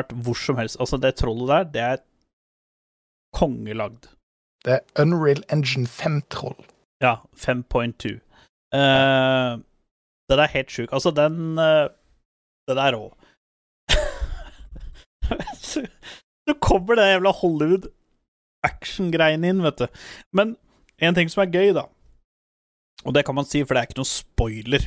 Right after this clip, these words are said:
Speaker 1: men det som er litt artig, er jo det at det er jo en, eh, person her som har visst om dette trollet i lang tid og sånne ting. Og så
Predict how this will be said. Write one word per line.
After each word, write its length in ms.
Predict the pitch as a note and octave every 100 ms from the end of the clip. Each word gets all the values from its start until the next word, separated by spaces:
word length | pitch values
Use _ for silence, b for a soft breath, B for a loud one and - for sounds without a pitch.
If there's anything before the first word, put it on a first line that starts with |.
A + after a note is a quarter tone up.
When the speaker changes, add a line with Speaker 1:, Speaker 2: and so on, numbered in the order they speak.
| -
Speaker 1:
men 260 | C#3 C#3+ B2+
det 80 | B2+
som 180 | - D3
er 240 | B2 B2
litt 140 | D3+ -
artig, 320 | - _ D#3
er 200 | B2+ A#2+
jo 40 | B2
det 120 | A2+
at 240 | A#2 - C3+
det 140 | C3+
er 300 | A#2 A2 A2
jo 120 | B2+ C#3+
en, 320 | A#2+ A#2+ C3 -
eh, 260 | - B2 A#2+
person 460 | A#2+ B2 - A#2 A#2+
her 180 | C#3 C3+
som 240 | - C3+
har 300 | C3 A2 B2 B2+ - - -
visst 340 | C#3+ - - D3+
om 120 | E3
dette 240 | C#3+ B2+
trollet 420 | A#2+ A2+ G2+ G#2+
i 80 | A2+
lang 220 | A2+ G#2+ G#2+
tid 300 | G#2 G#2 G2+
og 220 | G#2+ G#2+ B B B _ _ _
sånne 180 | A2+ G2+
ting. 240 | G2+ G#2 G2+
Og 140 | A#2
så 160 | -